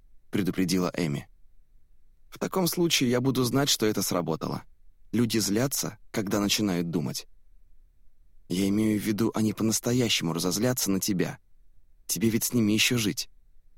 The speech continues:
«Насколько я понимаю, им тоже придется жить со мной». Он был так уверен в себе. Ее это и заводило, и раздражало одновременно. На парковке перед супермаркетом Джейк заправил рубашку в брюки,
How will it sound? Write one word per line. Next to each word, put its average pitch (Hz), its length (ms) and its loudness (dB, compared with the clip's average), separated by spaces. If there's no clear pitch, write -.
«Насколько 120 480 2
я 113 100 2
понимаю, 117 640 2
им 117 200 2
тоже 135 280 2
придется 92 420 0
жить 85 180 -2
со 87 140 0
мной». 82 340 -2
Он 95 160 0
был 92 140 0
так 143 260 -2
уверен 92 380 2
в - 80 -2
себе. 80 380 -2
Ее 101 220 2
это 107 140 0
и 107 60 2
заводило, 98 640 2
и 107 100 0
раздражало 101 600 0
одновременно. 87 720 0
На 101 100 2
парковке 113 520 0
перед 110 240 0
супермаркетом 120 800 0
Джейк 104 280 0
заправил 95 460 0
рубашку 92 420 -2
в - 20 0
брюки, 104 440 0